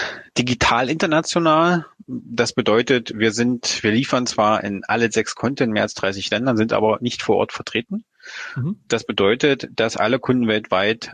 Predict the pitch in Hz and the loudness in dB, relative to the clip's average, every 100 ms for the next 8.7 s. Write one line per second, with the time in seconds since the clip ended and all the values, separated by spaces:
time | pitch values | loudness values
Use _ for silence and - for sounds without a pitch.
0 | - 107 104 113 113 - 101 101 101 104 | -10 -6 -4 -2 -4 -2 -2 0 0 -2
1 | - 98 - - 92 92 - 131 233 - | -6 -6 -6 -4 -4 -4 -2 0 -2 -4
2 | - - 101 98 107 101 110 110 104 101 | -8 -4 -2 -2 -4 -6 -4 -2 0 0
3 | - - 165 160 160 165 - - - 98 | 0 0 4 4 4 0 -8 -12 -6 -2
4 | 104 104 120 131 123 123 117 113 107 117 | 0 0 2 2 2 -2 0 0 0 -2
5 | 113 - 110 110 107 104 - - - 135 | -4 -4 -2 0 -2 -4 -10 -14 -2 0
6 | 120 - 117 117 107 104 107 - 107 104 | 0 0 0 0 0 -2 -4 -6 -4 -4
7 | 104 101 - 107 110 107 110 101 - 120 | -4 -6 -4 0 0 0 -2 -4 -2 0
8 | 123 117 95 - 120 - - | 0 -2 -6 -2 -2 -4 -10